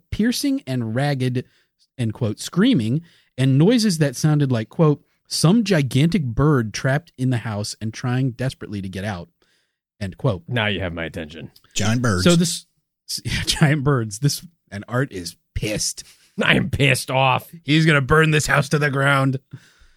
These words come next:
Speaker 1: So the Smurls even reported the demonic forces following them around when they left the duplex.
Speaker 2: Jeez.
Speaker 1: For example, when the family went on a camping trip, Janet said they heard banging noises on the top of the car and the camper started to shake. Um, so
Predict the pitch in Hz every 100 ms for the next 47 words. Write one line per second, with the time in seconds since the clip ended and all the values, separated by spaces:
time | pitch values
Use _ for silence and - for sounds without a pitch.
0 | _ - 196 190 170 156 180 - 202 262
1 | 269 240 220 185 190 170 170 151 143 131
2 | 113 120 120 139 143 - 117 - 117 -
3 | - 139 170 220 220 226 208 185 180 147
4 | 151 139 139 160 120 98 98 101 101 101
5 | - 95 95 85 - - - - 87 147
6 | 262 - _ - 151 147 165 196 160 117
7 | 117 - 165 233 226 160 139 131 185 226
8 | 151 85 - 90 - _ _ _ - 139
9 | 156 247 - 165 139 131 123 131 127 120
10 | 101 _ 120 160 214 202 190 190 180 170
11 | 139 147 139 123 - 131 127 107 110 -
12 | 156 170 110 - 92 90 - - - -
13 | _ _ _ _ _ _ _ _ _ _
14 | _ _ _ _ 120 123 123 123 - 175
15 | 175 170